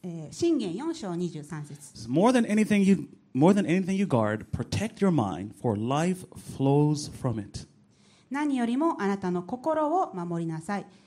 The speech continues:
Speaker 1: 心は生活全体に影響を与えるからです。
Speaker 2: Keep this in your mind as we continue.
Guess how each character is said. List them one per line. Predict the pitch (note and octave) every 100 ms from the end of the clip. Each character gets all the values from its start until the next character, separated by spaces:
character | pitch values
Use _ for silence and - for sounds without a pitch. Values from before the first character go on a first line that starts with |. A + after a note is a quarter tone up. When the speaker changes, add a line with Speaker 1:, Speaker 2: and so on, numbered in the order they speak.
| _ -
Speaker 1:
心 | F#3+ G#3+ G#3+
は | F#3+ G#3
生 | A3 B3
活 | B3 A3 G3+
全 | B3 C4
体 | B3+ B3+ C#4
に | D#4+
影 | A3 F#3+
響 | F#3 G3 G#3+
を | D4 -
与 | D#3+ E3+
え | E3
る |
か | E3 D#3
ら | D#3
で | D#3 D#3+
す。 | - _ _ _ _ _ _ _ _
Speaker 2:
Keep | - D#3
this | D#3+ D3+
in | D#3
your | D3
mind | B2 G#2+
as | G#2+ A2+
we |
continue. | A#2 A2+ G#2+ G2